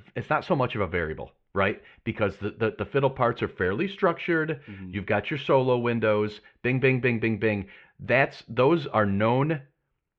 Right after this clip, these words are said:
Speaker 1: performances in songs.
Speaker 2: Yep.
Speaker 1: Right?
Speaker 2: Yep.
Speaker 1: Where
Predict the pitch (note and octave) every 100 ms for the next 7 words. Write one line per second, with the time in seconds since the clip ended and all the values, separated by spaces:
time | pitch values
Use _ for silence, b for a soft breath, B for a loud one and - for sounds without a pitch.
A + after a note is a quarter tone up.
0 | _ _ _ B2+ A#2 C3 A#2+ G#2+ G#2+ G2
1 | G2 - A#2 A2 G#2 - F#2+ C#2 G#1+ -
2 | - _ _ _ _ _ _ _ _ _
3 | _ - E2 - F#2 F#2 - F#2 - _
4 | b b b - G2+ A#2 A2+ A2 -